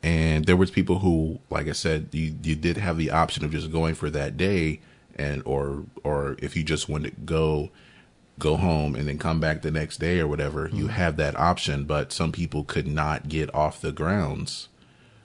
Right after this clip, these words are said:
Speaker 2: Mm.
Speaker 1: And bec-, and they couldn't, because there was a park, there was parking, but you were shuttled to the stages.
Speaker 2: Yeah.
Speaker 1: And if you didn't have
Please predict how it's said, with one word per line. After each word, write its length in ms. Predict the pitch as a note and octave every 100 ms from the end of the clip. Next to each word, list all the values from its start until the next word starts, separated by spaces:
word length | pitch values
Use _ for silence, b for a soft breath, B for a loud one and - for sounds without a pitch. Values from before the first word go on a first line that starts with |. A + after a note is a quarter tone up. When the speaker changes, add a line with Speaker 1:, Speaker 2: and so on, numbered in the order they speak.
| -
Speaker 2:
Mm. 200 | G2 F#2+ G#2+ - -
Speaker 1:
And 180 | D#2+
bec-, 240 | D2+ D#2 -
and 300 | E2 E2 D#2
they 80 | E2
couldn't, 480 | - E2+ D#2+ D2+ D2
because 280 | D2+ D#2+ D#2+
there 100 | D#2+
was 160 | D2
a 60 | C#2+
park, 360 | - F2 G#2
there 120 | - D2+
was 100 | -
parking, 420 | A2+ G#2 F#2+ E2
but 100 | D#2
you 120 | D#2+
were 100 | D2+
shuttled 480 | D#2 - G#2 G#2 D#2+
to 120 | -
the 120 | D2+ -
stages. 680 | - G#2 G2 B1 - - -
Speaker 2:
Yeah. 280 | G2 A#1+ G#1 - - -
Speaker 1:
And 140 | E2+
if 100 | D#2
you 120 | E2
didn't 320 | D#2 F#2+ D#2
have 680 | F2+ F2 E2 D#2 D#2 - -